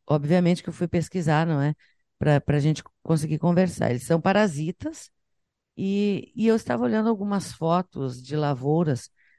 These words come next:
atacadas por neuma-, nematóides. E tenho certeza que já vi lavouras assim, mas a gente acaba achando que é por deficiência de nutrição ou falta de água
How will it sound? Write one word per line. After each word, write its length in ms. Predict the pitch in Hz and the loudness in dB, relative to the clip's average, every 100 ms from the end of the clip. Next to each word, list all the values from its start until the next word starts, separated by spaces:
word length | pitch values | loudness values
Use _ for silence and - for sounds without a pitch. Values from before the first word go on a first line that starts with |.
| _ | _
atacadas 600 | - 135 156 147 151 147 | -6 -2 0 0 0 -2
por 180 | - 165 | -2 -2
neuma-, 360 | 156 151 151 - | 0 0 -2 -4
nematóides. 880 | - 151 151 - 135 127 127 127 - _ _ _ _ _ - | -4 -2 -2 0 2 4 0 -6 -12 _ _ _ _ _ -2
E 460 | 196 208 208 - - | 2 4 2 0 0
tenho 220 | 233 240 | 2 2
certeza 520 | 226 254 220 208 196 208 | 2 0 0 -2 -2 -2
que 100 | 196 | 0
já 180 | 220 | 2
vi 180 | 185 214 | 2 2
lavouras 460 | 214 151 165 160 147 | 2 2 2 2 2
assim, 460 | 139 - 151 143 - _ _ _ - | -2 -2 -2 -2 -6 _ _ _ -2
mas 200 | 190 214 | 0 0
a 80 | |
gente 280 | 196 220 214 | 0 0 0
acaba 480 | 226 214 202 214 - | -2 -2 0 0 0
achando 800 | - 196 - 202 202 233 175 143 - _ _ _ _ _ | -2 -2 -2 -2 0 -2 -2 -4 -6 _ _ _ _ _
que 640 | - - 220 220 220 220 - _ _ _ _ _ _ _ | -14 -4 0 2 2 0 -4 _ _ _ _ _ _ _
é 80 | 220 | -6
por 320 | - 220 196 | -2 -4 -4
deficiência 800 | 185 226 - 196 - 220 226 220 185 | -2 -2 -2 -6 0 0 0 -2 -4
de 140 | 185 | -2
nutrição 760 | 185 190 208 - - 196 202 185 | -2 -4 -8 -8 -2 0 0 -2
ou 100 | 175 | -2
falta 380 | 196 185 185 | -2 -2 -4
de 140 | 175 175 | -4 0
água 520 | 170 180 180 185 | 2 2 2 2